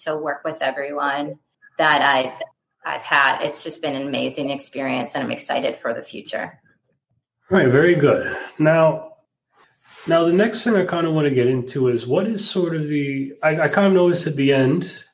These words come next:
Speaker 2: I s-, kind of have an understanding of what you know. You look at what people are doing with food and then you sort of show them how to shop. What are, I think every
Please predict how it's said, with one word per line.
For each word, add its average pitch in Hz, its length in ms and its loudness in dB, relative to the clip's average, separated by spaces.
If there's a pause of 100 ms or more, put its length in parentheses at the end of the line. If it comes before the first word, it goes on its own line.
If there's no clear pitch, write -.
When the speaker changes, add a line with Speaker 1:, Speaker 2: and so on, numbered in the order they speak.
(340)
Speaker 2:
I 127 80 2
s-, 123 160 0
kind 214 340 0
of 180 100 -2
have 139 180 2
an 120 80 2
understanding 110 560 -2
of 101 100 -12
what 104 240 -10
you 104 60 -4
know. 101 180 -4
You 107 200 -4
look 143 260 0
at 120 360 0 (420)
what - 200 0
people 131 300 -4
are 113 80 0
doing 127 320 4
with - 220 -2
food 110 340 -2
and 98 180 -10
then 104 480 -4 (600)
you 139 140 0
sort 131 300 4
of 120 340 -2
show 135 280 2
them 123 160 2
how 123 200 2
to 117 100 -2
shop. - 520 -6 (220)
What 151 180 0
are, 160 520 -2 (380)
I 135 100 0
think 175 160 4
every 160 460 0